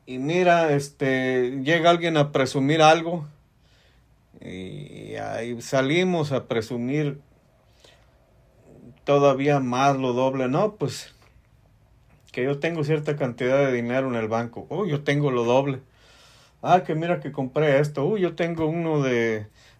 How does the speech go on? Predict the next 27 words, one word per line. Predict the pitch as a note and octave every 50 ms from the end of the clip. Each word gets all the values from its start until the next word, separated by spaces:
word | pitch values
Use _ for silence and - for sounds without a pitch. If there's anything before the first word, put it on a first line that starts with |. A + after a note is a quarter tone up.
| _
mejor | - B2 A#2 - C#3+ D3 D3
calidad. | - E3 D3 C3+ B2 B2 B2 C3+ C#3 C#3 C#3 - - _ - - _ _ _ _ _ _
Nada. | E3+ A3 B3+ A#3 G#3 F3 C#3 D3 - - _ _ _ _ _ _ C#3+
Oh, | E3+ A3+ C4+ C4 C4+ -
qué | B3 A#3 A3
bueno, | F#3 F#3+ G#3 A#3 C4 C4+ B3+ A#3+ G#3+ F3+ D#3
sí. | D3 - G#3 A3+ C4+ D4 D4+ C#4 A#3+ - _ _ _ _ _ _ _ _ _ _
Ah, | - F3 G3 G#3+ G#3+ G3+ G#3
qué | - G#3
bueno | G3 G3 G#3+ G#3+ G#3 G3+ G3+
que | - F#3
lo | E3+ E3 D3 D3
compraste, | - D#3 D3+ D3 D3 - D#3 E3+ F#3+ G#3 G3 G3+ - - E3
mira | D3+ D3+ D#3+ F3+ F#3+ F#3 F3 D3
qué | - - E3+ E3+
bien. | E3 E3 E3 F3+ F#3 F3 D3+ D3 - - - - - _ _ _
Cierta | - - D3 D3+ D3 D3 E3 D3+
cantidad. | D3 C#3+ B2+ B2 A#2+ - A#2+ A#2 A#2 C3+ C#3
Uh, | C#3+ F#3 A3+ B3 A#3+ A3 F3
espero | C#3 - - - - D#3+ F3+ F#3+ G3 F#3+
y | E3
tengas | D3 - E3 F3+ F3+ F3 F3 E3 D3
lo | D3 C#3 C3 B2+
doble | A#2+ C3 C#3+ E3 E3 D#3+ D#3+ D#3
y | D3
lo | C3 B2+ A#2+ A2 A#2
triple. | - D3 D3 D3+ D3 D3 C#3+ C3 A2 -